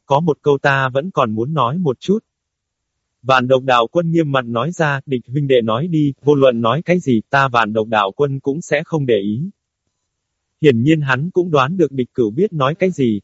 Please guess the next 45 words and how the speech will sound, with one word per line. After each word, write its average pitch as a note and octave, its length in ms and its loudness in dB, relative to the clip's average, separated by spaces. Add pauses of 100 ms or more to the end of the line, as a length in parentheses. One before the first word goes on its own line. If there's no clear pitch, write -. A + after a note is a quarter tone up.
so D3+ 240 2
với C#3 160 2
thật D3 200 -2
lâu C#3+ 220 2
lúc F3 220 -2
trước, A3 300 0
hắn C#3+ 240 -4
bây D#3+ 160 4
giờ B2 240 2
nói A2 260 0
không E3 180 -2
thèm A#2 260 -2
để G#2+ 120 2
ý, A2+ 320 -4
cái D3 220 -2
kia E3+ 120 0
thật C3 200 -2
là G#2+ 220 -2
đem C3+ 240 -2
địch B2+ 180 -4
cửu G#2+ 180 -2
trở A2+ 160 -2
thành G#2 240 -4
bằng G#2+ 180 -4
hữu. B2 320 -6 (1080)
Địch D3 220 0
cửu B2 200 4
gần B2 200 0
gần C3 200 2
đầu, A#2 380 6
"Vạn B2 300 0
độc B2+ 160 0
huynh, D#3 280 -4
tuy E3 140 0
nhiên D3 320 -2
tu D#3+ 100 0
vi D3 260 0
của B2 120 2
ta D3 220 0
còn A#2 240 -2
không D3 200 -4
có D3+ 120 2
bước G#3 260 0
vào A#2 200 2
bước E3+ 200 -2